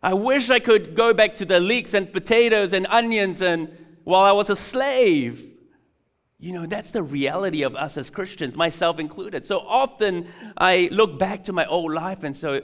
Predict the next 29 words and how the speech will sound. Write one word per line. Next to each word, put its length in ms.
say, 200
"That 300
was 180
so 200
much 280
easier." 500
But 300
friends, 840
what 200
you're 140
not 220
seeing 560
is 380
God's 580
eternal 560
perspective. 960
What 400
you 240
and 120
I 220
are 100
seeing 460
is 220
what's 280
right 180
in 80
front 300
of 160
us. 440